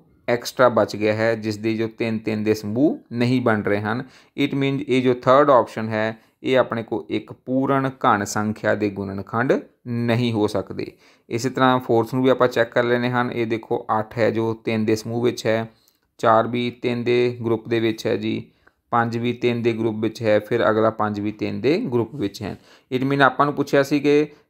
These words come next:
ਕਿਹੜਾ ਜੋ ਹੈ ਉਹ ਇੱਕ ਪੂਰਨ ਘਣ ਸੰਖਿਆ ਦੇ ਗੁਣਨਖੰਡ ਨਹੀਂ ਦਰਸਾਉਂਦਾ ਹੈ, ਤੇ ਉਹ ਆਪਣੇ ਕੋਲ ਰਾਈਟ ਆਪਸ਼ਨ ਕਿਹੜੀ ਹੈ ਜੀ, ਥ੍ਰੀ, ਜਿਸ ਦੇ ਵਿੱਚ ਜੋ ਲਾਸਟ ਥ੍ਰੀ ਹੈ ਉਹ ਆਪਣੇ ਕੋਲ ਤਿੰਨ ਤਿੰਨ ਦੇ ਜੋ ਗਰੁੱਪ ਹੈ ਉਸ ਦੇ ਵਿੱਚ ਨਹੀਂ ਆ ਰਿਹਾ ਹੈ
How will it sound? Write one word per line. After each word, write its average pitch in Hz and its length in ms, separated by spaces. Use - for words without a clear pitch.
ਕਿਹੜਾ 147 260
ਜੋ 147 160
ਹੈ 139 260
ਉਹ 135 420
ਇੱਕ 123 180
ਪੂਰਨ 127 520
ਘਣ 113 180
ਸੰਖਿਆ 110 500
ਦੇ 110 160
ਗੁਣਨਖੰਡ 107 680
ਨਹੀਂ 127 500
ਦਰਸਾਉਂਦਾ 107 480
ਹੈ, 104 200
ਤੇ 113 80
ਉਹ - 140
ਆਪਣੇ 120 260
ਕੋਲ 117 180
ਰਾਈਟ 107 260
ਆਪਸ਼ਨ 104 320
ਕਿਹੜੀ 107 300
ਹੈ 107 80
ਜੀ, 107 140
ਥ੍ਰੀ, 143 480
ਜਿਸ 120 180
ਦੇ 127 120
ਵਿੱਚ 123 160
ਜੋ 123 120
ਲਾਸਟ 117 600
ਥ੍ਰੀ 127 400
ਹੈ 117 340
ਉਹ 117 140
ਆਪਣੇ 110 260
ਕੋਲ 110 200
ਤਿੰਨ 113 220
ਤਿੰਨ 107 280
ਦੇ 104 160
ਜੋ 104 200
ਗਰੁੱਪ 104 360
ਹੈ 104 40
ਉਸ 101 140
ਦੇ 101 100
ਵਿੱਚ 107 280
ਨਹੀਂ 120 340
ਆ 92 160
ਰਿਹਾ - 140
ਹੈ - 100